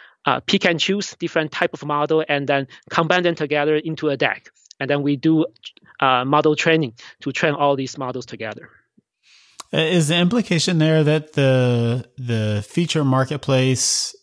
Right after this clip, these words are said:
Speaker 2: and the, these dags has some kind of first-class notion of the, the type of a feature or the type of, uh, a feature's inputs or outputs, uh,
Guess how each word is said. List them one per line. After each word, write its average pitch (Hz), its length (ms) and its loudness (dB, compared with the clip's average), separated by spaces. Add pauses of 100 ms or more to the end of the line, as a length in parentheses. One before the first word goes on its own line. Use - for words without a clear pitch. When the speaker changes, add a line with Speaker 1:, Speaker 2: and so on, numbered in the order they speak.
(200)
Speaker 2:
and 113 840 2
the, 110 260 -2
these 101 320 -2
dags 123 400 0
has 117 260 0
some 117 640 2 (1080)
kind 139 160 2
of 110 80 0
first-class 120 640 0
notion 113 380 2
of 101 240 0
the, 95 240 0
the 98 100 0
type 117 400 0
of 123 160 2
a 117 60 0
feature 131 440 0
or 104 100 2
the 95 100 0
type 104 340 0
of, 104 600 2
uh, 101 240 2
a 101 60 -2
feature's 104 460 0
inputs 104 380 0
or 95 100 2
outputs, 107 720 0
uh, 98 760 0